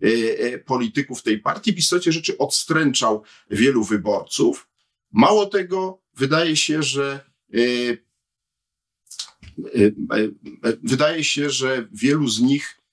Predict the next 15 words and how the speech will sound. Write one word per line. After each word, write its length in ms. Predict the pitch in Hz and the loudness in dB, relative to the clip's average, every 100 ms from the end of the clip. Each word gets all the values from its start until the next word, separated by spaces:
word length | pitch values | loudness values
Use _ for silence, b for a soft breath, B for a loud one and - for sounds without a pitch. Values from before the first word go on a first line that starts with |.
| _ - | _ -2
e, 40 | 110 113 117 117 107 - - _ _ _ | 0 0 -2 -4 -6 -10 -16 _ _ _
miało 240 | 135 139 143 | 2 4 2
poczucie 520 | 143 120 151 151 139 | 0 -2 -2 0 2
rozczarowania 840 | 143 147 - 143 135 139 156 131 | 2 0 0 0 0 0 -2 -2
generalnie, 540 | 120 123 127 135 147 131 | -2 -4 -2 -2 -2 -4
uznając, 380 | 120 135 127 | -4 -4 -4
że 80 | 120 | -2
Unia 280 | 123 139 120 | -2 0 0
Demokratyczna 540 | 120 120 120 113 - | 0 -4 -4 -4 -4
jest 120 | 120 - | -8 -8
tą 120 | 110 | -4
formacją 520 | 113 107 117 120 110 | -2 0 0 0 -2
najbardziej 460 | 117 110 117 110 104 | -2 -2 -4 -4 -6
odpowiedzialną 720 | - 101 95 104 101 101 90 | -4 -4 -2 -2 -2 -4 -4
za, 300 | 95 90 | -2 -4